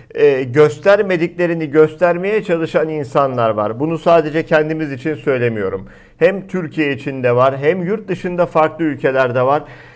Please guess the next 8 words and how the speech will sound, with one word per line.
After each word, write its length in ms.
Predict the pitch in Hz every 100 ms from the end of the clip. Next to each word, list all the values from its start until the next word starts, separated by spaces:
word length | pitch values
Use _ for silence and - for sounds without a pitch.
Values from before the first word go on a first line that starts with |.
| _ _ - - _ - - -
Desteklemek 800 | 156 202 - 254 254 247 254 269
gerekiyor 420 | 220 160 143 143 139
hocam. 340 | 120 123 117
Öyle 260 | 170 190 240
düşünüyorum. 560 | 180 - 143 123 120 117
Haksız 460 | 143 160 - 196
mıyım? 280 | 160 123 120
Yani 440 | 143 170 170 165